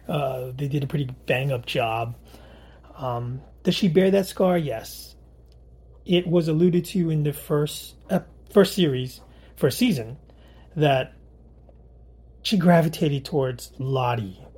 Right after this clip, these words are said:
um, and her visions and her, uh, oneness with nature. And Lottie may have proved herself right, and she followed her. So,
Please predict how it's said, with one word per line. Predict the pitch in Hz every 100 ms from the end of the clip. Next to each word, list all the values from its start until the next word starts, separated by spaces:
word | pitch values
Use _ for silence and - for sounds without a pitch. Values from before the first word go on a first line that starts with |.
| -
um, | 120 107 101 98 95 - - - - - - - - - - - -
and | 131 110
her | 113
visions | 117 127 113 101 95 - -
and | 117 107
her, | - 113 107 101 - - - - -
uh, | - 110 104
oneness | 123 147 139 131 -
with | 143 139
nature. | 135 127 - 143 113 107 -
And | 135 120 - - - - - - - - - - - - - - - - - - - - -
Lottie | 156 143 135 147
may | 147 147
have | 135 165 -
proved | - 156 143
herself | 156 143 - 135 -
right, | 156 127
and | 135 117
she | -
followed | - - 127 127 139
her. | 113 - - - - - -
So, | - 240 -